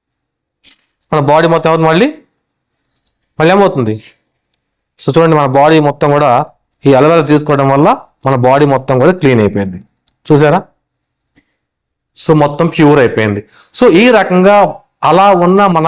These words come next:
బాడీ ఎంత క్లియర్ అవుతుంది? So, ఇప్పుడు చెప్పండి, మన బాడీని క్లియర్ చేసుకోవాల్సిన బాధ్యత మనదా కాదా? ఎందుకంటే మనతో వచ్చిన మన బాడీ, మన పార్ట్నర్, చాలామంది పార్ట్నర్ ఎవరంటే వైఫ్, హస్బెండ్ చెప్తారు.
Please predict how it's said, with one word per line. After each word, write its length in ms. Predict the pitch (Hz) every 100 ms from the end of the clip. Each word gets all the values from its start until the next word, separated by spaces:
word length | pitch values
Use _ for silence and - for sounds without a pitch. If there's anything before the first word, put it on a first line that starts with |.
| 151 139
బాడీ 280 | 123 127 233 - 139
ఎంత 160 | 156 185 185
క్లియర్ 220 | 151 156
అవుతుంది? 460 | 127 127 123 123 117 101 - _ _ -
So, 60 | 165
ఇప్పుడు 160 | 156 156 165
చెప్పండి, 340 | - 180 180 180 - _ 143
మన 80 | 147 147
బాడీని 320 | 170 185 185 180
క్లియర్ 240 | 165 165 160
చేసుకోవాల్సిన 480 | 156 160 156 147 131
బాధ్యత 240 | 135 147 151 139
మనదా 240 | 143 170 185
కాదా? 220 | 151 147 147 - _ _ _ 156
ఎందుకంటే 460 | 208 196 185 180 185 165 156
మనతో 240 | 156 156 185
వచ్చిన 220 | 175 180 170
మన 80 | 151 127 135
బాడీ, 220 | 151 123 - _ _ 135
మన 80 | 143 -
పార్ట్నర్, 400 | 135 - 165 107 - _ _ _ _ _
చాలామంది 320 | 175 202 220 190
పార్ట్నర్ 320 | 156 175 190 185
ఎవరంటే 280 | 170 170 185 143
వైఫ్, 240 | 156 160 170 147
హస్బెండ్ 280 | 139 151 139
చెప్తారు. 320 | - 110